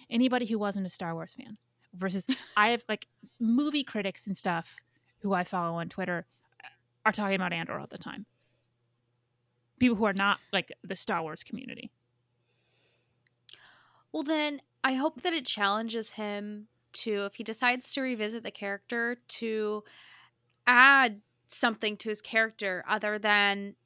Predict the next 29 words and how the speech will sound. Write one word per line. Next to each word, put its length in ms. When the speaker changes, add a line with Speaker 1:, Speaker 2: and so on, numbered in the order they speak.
Speaker 2:
you 80
know, 280
Alec 340
Guinness 500
or, 380
you 140
know, 180
other 800
inspirations, 920
like, 200
from 260
other 200
movies 600
or, 220
you 120
know, 180
other 360
things 320
that, 300
you 80
know, 120
could 160
see 320
as 300
nostalgic, 720
like, 200
you 80
know, 200
adding, 500